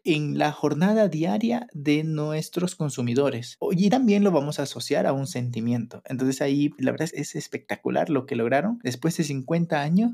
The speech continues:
em, e incluso creo que tiene más de cincuenta años, para sus consumidores. Pero aquí es lo que, a, a eso quiero llegar. ¿Cuánto daño han hecho a la sociedad? Porque, pues, en México...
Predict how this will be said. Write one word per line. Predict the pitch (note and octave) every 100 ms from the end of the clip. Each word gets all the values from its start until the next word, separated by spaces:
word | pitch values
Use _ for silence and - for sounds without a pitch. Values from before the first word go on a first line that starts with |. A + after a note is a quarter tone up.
| -
em, | C#3+ B2+ A#2+ A#2 A2 - - -
e | D3
incluso | B2 F3 F3+
creo | -
que | C#3
tiene | B2+ A#2+
más | A#2 C3+
de | C3
cincuenta | B2+ B2+ C3+ D3
años, | E3 G#3 -
para | D#3 E3
sus | D#3 -
consumidores. | C3+ B2 B2 B2 G#2+ - -
Pero | C#3 C3
aquí | C3+ B2+ D#3
es | D3 D3
lo | B2+
que, | B2 A2+ A2
a, | B2 A#2+
a | C3+
eso | C3+ D3
quiero | C#3 C3
llegar. | A#2+ G#2+
¿Cuánto | - G3+ G#3+ A#3 A3+
daño | F3+ D#3+ F3 F3+ F#3 D3+
han | C#3+
hecho | C#3+ D3+ - B2 B2
a | B2+
la | A2+
sociedad? | A#2 G#2+ G#2+ G#2 G2
Porque, | A#2 A#2 A2+
pues, | G#2+ G#2 - -
en | D3 C#3
México... | D#3+ F#3+ F#3 A3 A#3